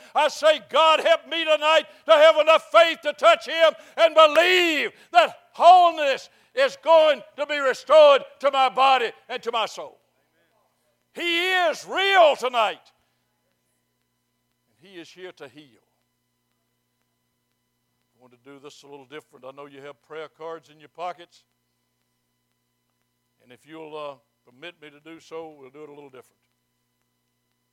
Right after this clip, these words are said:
I want, if there's anybody in here tonight that really wants to be anointed, I'm not talking about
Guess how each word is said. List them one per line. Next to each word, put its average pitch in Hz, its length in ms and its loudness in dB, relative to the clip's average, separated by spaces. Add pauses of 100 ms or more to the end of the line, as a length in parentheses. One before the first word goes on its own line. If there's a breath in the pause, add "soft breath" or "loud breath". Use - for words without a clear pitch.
(3250)
I 151 140 -14
want, 190 460 -16 (2750)
if 135 100 -20
there's 170 200 -20
anybody 190 560 -14
in 185 80 -20
here 165 200 -20
tonight 160 420 -18
that 143 140 -20
really 156 280 -20 (260)
wants 147 220 -20
to 139 80 -20
be 139 140 -20
anointed, 127 500 -20
I'm 151 140 -20
not 160 180 -20
talking 143 260 -20
about 131 240 -20